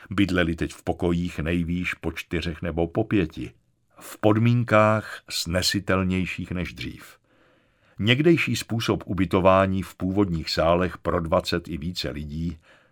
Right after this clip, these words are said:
se konečně stal minulostí. Také další problémy, dokonce i ten nejtíživější, nedostatek zdravotních sester a ošetřovatelek, se právě nyní daří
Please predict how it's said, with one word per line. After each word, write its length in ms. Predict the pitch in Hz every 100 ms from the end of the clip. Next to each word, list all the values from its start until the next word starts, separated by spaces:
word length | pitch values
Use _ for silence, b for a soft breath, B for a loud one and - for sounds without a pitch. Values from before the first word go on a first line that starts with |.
| b
se 180 | - 107
konečně 540 | - 107 92 - 92
stal 320 | - - 82
minulostí. 800 | 76 67 57 58 - - - - - _ _ _ _ _ _ _ _
Také 380 | 117 113 127 127
další 480 | 117 101 123 - 76
problémy, 540 | - 80 76 78 76
dokonce 420 | 76 76 90 85 98
i 120 | 101
ten 320 | - 87 85
nejtíživější, 1160 | 92 117 - 123 78 71 67 65 - - 65 62 b b b b
nedostatek 920 | 82 101 107 113 - 113 - 113 - - -
zdravotních 720 | 76 78 90 92 - 71 -
sester 520 | 107 101 - 101 95
a 180 | - 90
ošetřovatelek, 1080 | - - 117 - 73 65 - 69 69 - - b b b
se 180 | - -
právě 480 | 82 87 85 82 76
nyní 440 | 76 101 127 139
daří 580 | 120 82 76 80 87 123